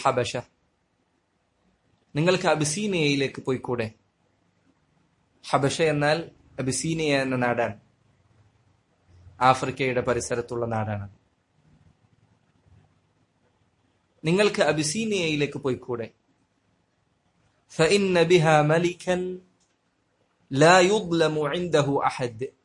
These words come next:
അവിടെ ഒരു രാജാവുണ്ട്, അദ്ദേഹത്തിന്റെ അടുക്കൽ ആരോടും അനീതി ചെയ്യപ്പെടുകയില്ല.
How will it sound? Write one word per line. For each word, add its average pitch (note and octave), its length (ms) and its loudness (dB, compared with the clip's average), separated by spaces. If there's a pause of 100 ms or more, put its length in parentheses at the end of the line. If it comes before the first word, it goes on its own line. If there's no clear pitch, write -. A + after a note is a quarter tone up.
(1080)
അവിടെ D#3 240 2
ഒരു C#3 240 0
രാജാവുണ്ട്, B2 640 0 (1500)
അദ്ദേഹത്തിന്റെ E3 680 2
അടുക്കൽ D3+ 520 -2 (1500)
ആരോടും D3 580 6
അനീതി E3 380 0
ചെയ്യപ്പെടുകയില്ല. A#2+ 960 -2